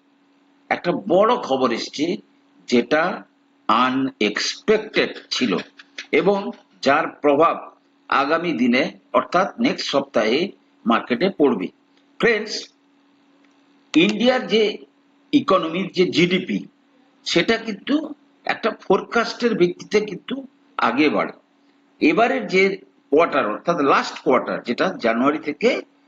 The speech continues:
মার্চ পর্যন্ত, জানুয়ারি, ফেব্রুয়ারি, মার্চ, এই কোয়ার্টারে যে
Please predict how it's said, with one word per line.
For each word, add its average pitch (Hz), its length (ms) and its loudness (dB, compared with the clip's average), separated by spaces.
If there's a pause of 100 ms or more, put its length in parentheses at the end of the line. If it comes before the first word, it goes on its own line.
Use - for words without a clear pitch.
(280)
মার্চ 196 260 4 (100)
পর্যন্ত, 113 440 -2
জানুয়ারি, 131 420 0
ফেব্রুয়ারি, 131 420 0
মার্চ, 101 260 2 (500)
এই 196 340 2
কোয়ার্টারে 165 580 0 (340)
যে 233 400 2